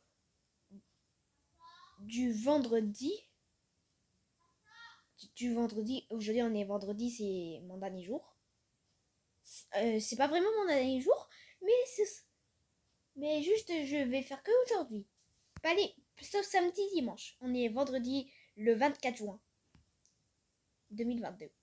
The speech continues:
bien sûr. Bref, on va parler de Miss Bean. De Mister Bean. Alors, Mister Bean ou Monsieur Bean doit faire face à des situations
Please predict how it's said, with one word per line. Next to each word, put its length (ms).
bien 180
sûr. 180
Bref, 360
on 120
va 120
parler 340
de 100
Miss 440
Bean. 380
De 100
Mister 400
Bean. 260
Alors, 300
Mister 400
Bean 200
ou 60
Monsieur 400
Bean 200
doit 340
faire 360
face 400
à 80
des 140
situations 840